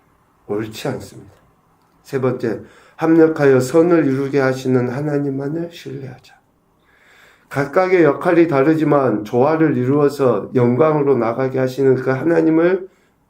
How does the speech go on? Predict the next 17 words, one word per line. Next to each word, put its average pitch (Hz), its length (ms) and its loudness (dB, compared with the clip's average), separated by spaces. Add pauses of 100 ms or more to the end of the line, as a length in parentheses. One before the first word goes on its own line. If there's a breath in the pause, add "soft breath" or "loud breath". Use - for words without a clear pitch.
우리는 107 320 -6
신뢰해야 151 580 -8
돼요. 127 220 -12 (500 soft breath)
그래서 170 640 0 (200 loud breath)
내가 139 320 2
하고 208 220 4
있는 190 280 2
일에 156 280 0
대한 131 300 -2
감사, 131 520 -10 (640)
내가 165 320 2
하고 202 220 6
있는 190 260 2
것에 160 340 0
대한 135 520 0 (240)
그 - 160 -14
자부심으로 123 840 -4